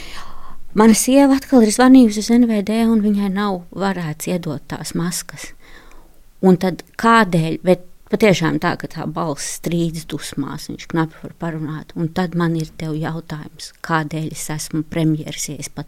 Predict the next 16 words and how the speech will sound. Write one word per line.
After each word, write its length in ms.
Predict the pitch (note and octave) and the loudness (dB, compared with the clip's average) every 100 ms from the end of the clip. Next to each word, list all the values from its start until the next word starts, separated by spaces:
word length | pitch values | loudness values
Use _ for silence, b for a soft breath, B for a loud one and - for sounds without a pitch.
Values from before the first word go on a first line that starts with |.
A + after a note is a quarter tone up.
| - | -10
to 160 | D#3 D#3 | -2 2
nevaru 480 | D#3 C#3 D3 C#3+ | 2 0 -10 -8
nokārtot? 640 | D#3 - - D3+ - - G#3 B B B B B B B - | -8 -8 -14 -14 -14 -14 -14 B B B B B B B -12
Uz 120 | - | -8
ko 140 | E3+ | -6
es 140 | D3+ D3+ | -6 -6
atbildēju: 480 | D#3+ D#3 D#3+ E3 | -6 -8 -8 -6
"Uz 60 | D3+ | -6
šo 160 | - E3 | -4 -2
jautājumu 460 | E3 E3 D#3+ D3 D3+ | -2 -2 -4 -4 -6
tu 80 | |
vari 140 | D#3+ E3 | -4 -4
atbildēt 520 | D#3 D3+ D3 C#3 - | -4 -6 -8 -8 -10
sev 240 | - D3+ | -8 -6
tikai 300 | - - D3+ D#3 | -8 -8 -10 -4
pats. 340 | B3+ D4 | -4 -4